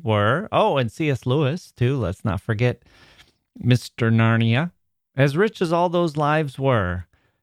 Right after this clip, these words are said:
today's subject, Lewis Carroll, looms above us like a, a head on Mount Rushmore. The Alice books were a runaway success from the start. The Queen herself was said to be a fan,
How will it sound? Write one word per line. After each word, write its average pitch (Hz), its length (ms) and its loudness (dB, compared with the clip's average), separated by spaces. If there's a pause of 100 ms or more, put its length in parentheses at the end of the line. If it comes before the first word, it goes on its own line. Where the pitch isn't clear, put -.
(120)
today's 123 360 0
subject, 117 560 0
Lewis 123 400 0
Carroll, 104 600 -2 (100)
looms 139 920 2 (440)
above 131 400 2
us 113 300 0
like 101 320 -4
a, 92 260 -2 (400)
a 110 80 2
head 127 540 2
on 104 280 -2
Mount 101 240 0
Rushmore. 90 680 -8 (800)
The - 140 -6
Alice 110 360 2
books - 460 -2
were 110 220 2
a 104 140 0
runaway 123 540 0
success 107 540 -4
from 110 220 -2
the 101 60 -4
start. 113 540 0
The 123 120 -2
Queen 180 380 0
herself 120 720 0
was 95 200 -8
said 95 220 -4
to 98 60 -4
be 92 160 -2
a 90 60 -4
fan, 95 460 -2